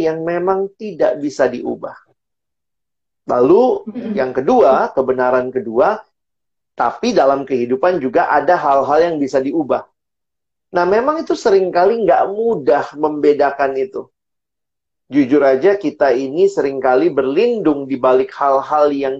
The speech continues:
Speaker 1: kita tidak mau ubah. Bukannya nggak bisa diubah, kitanya nggak mau berubah.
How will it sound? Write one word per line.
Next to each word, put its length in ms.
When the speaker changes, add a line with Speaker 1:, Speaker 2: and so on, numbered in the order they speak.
Speaker 1:
kita 400
tidak 320
mau 240
ubah. 400
Bukannya 320
nggak 240
bisa 80
diubah, 400
kitanya 320
nggak 160
mau 100
berubah. 380